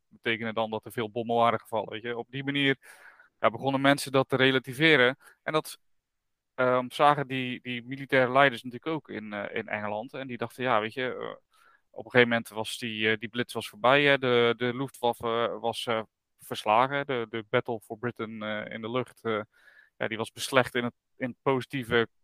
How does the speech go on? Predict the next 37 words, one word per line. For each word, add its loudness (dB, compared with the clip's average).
eh, 0
voordeel 4
van, 2
eh, 2
van, -6
eh, -2
de -6
Engelsen. -2
En 0
ook 2
die 2
Engelsen, 0
die -4
hadden 2
een -4
grote 0
vloot -2
met -4
bommenwerpers. 2
En -8
die -8
dachten, -4
Ja, 6
hoe -2
gaan 4
wij 6
die -2
dan 0
inzetten? -6
Gaan 0
we -2
die -4
militair 4
inzetten? -4
Of -6
gaan 2
we, -4